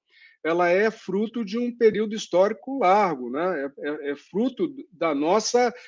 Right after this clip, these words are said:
da, da configuração do capitalismo no Brasil e da relação desse capitalismo com o capitalismo, é, global, né?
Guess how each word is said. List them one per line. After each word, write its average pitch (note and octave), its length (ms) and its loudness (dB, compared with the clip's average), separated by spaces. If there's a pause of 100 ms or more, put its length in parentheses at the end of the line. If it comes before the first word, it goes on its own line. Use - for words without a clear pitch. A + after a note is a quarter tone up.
(120)
da, F3 220 2
da E3 220 0
configuração G#3+ 1000 2
do F#3 100 -8
capitalismo G3+ 680 0
no A#3+ 100 -2
Brasil G3 560 2
e B3+ 40 -4
da A#3 140 0
relação G3+ 640 2
desse G3+ 240 -4
capitalismo F3 720 -2
com G3+ 320 0 (440)
o F#3+ 80 0
capitalismo, F#3+ 920 0
é, F#3 220 0
global, E3+ 640 2 (120)
né? D#3 220 -8